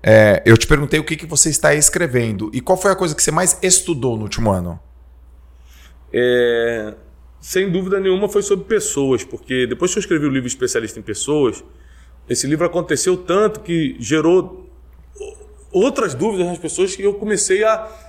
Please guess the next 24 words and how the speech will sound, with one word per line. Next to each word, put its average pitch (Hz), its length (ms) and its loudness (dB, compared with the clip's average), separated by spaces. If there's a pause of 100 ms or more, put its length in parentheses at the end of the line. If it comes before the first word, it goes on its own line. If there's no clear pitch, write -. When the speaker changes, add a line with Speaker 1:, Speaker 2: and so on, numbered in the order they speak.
(240)
Speaker 2:
a 139 100 -2
estudar 170 360 -2
muito 190 320 0
sobre 165 280 -2
isso, 135 140 -4
como 180 180 -4
as 190 80 -6
pessoas 165 340 -2
interferem 170 560 -6
no 143 80 -10
teu 143 120 -10
sucesso, 156 600 -4
na 131 100 -2
tua 135 140 -4
felicidade, 139 880 -2 (460)
até 156 220 -4
que 175 140 -8
ponto 190 500 0
uma 147 160 -2
pessoa 147 300 -4
tem 156 140 -6
domínio 139 380 -4
sobre 131 260 -6
você. 147 720 -2